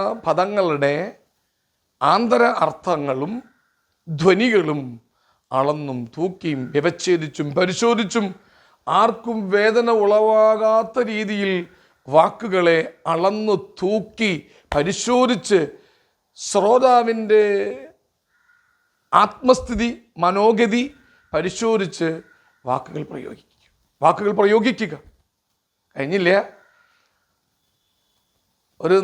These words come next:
നാവ് ഉള്ളവൻ്റെ ജീവിതഗതി വൃത്തിയായിട്ട് പോകണമെന്നുണ്ടെങ്കിൽ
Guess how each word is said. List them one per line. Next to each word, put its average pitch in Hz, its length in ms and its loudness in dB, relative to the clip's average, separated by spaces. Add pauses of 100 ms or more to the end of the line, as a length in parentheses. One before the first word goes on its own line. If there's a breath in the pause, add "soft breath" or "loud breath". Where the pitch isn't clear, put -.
(160)
നാവ് 185 500 4 (920)
ഉള്ളവൻ്റെ 175 760 0 (1200)
ജീവിതഗതി 190 840 0 (540)
വൃത്തിയായിട്ട് 226 960 0
പോകണമെന്നുണ്ടെങ്കിൽ 165 960 -4